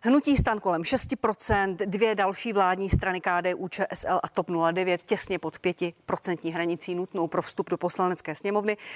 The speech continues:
Komunisté a sociální demokraté kolem čtvrt-, čtyř procent, v tomto pří-, eh, průzkumu přísá tři a půl procenta, zelení Trikolóra se pohybují kolem dvou procent a svobodní jsou pod jedním a půl procentem.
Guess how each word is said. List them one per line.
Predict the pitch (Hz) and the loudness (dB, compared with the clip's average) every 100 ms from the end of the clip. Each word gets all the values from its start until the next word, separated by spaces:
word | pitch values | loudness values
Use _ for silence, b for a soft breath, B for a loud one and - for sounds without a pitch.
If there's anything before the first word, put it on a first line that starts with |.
| B | B
Komunisté | 285 262 254 226 - 214 | 0 4 2 2 2 0
a | |
sociální | 220 214 214 208 190 | 0 -4 -4 -4 -4
demokraté | 196 196 196 196 185 | -4 -2 -2 0 0
kolem | 185 160 151 | 0 0 -2
čtvrt-, | - 190 202 - - | -6 -6 -6 -8 -8
čtyř | - 294 269 | 0 0 0
procent, | - 196 214 190 | 0 -2 0 -4
v | - | -4
tomto | 196 190 | -6 -6
pří-, | 202 - 190 165 | -8 -6 -4 -2
eh, | 175 | -2
průzkumu | - 196 - 208 196 | -2 -4 -2 -2 -2
přísá | - 196 - 175 | -4 -4 -2 -2
tři | - - | -4 -8
a | - | -6
půl | 208 | -8
procenta, | 208 214 208 202 185 B B B | -6 -4 -4 -4 -6 B B B
zelení | 185 196 185 185 180 | 0 2 2 0 -4
Trikolóra | - 175 175 165 165 160 | -6 -4 0 2 2 2
se | - | -2
pohybují | 160 170 156 147 | -4 -4 -2 -2
kolem | - 147 147 | -2 -4 2
dvou | 170 | 2
procent | 180 170 - 175 - | 4 0 -4 -6 -4
a | |
svobodní | - 160 156 156 156 | -4 -2 0 2 2
jsou | 165 | 0
pod | 147 151 | -2 -2
jedním | 151 156 165 | -2 0 0
a | 160 | 0
půl | - 160 | -2 -2
procentem. | 151 - 156 147 147 143 | -2 -6 -4 -2 -2 -2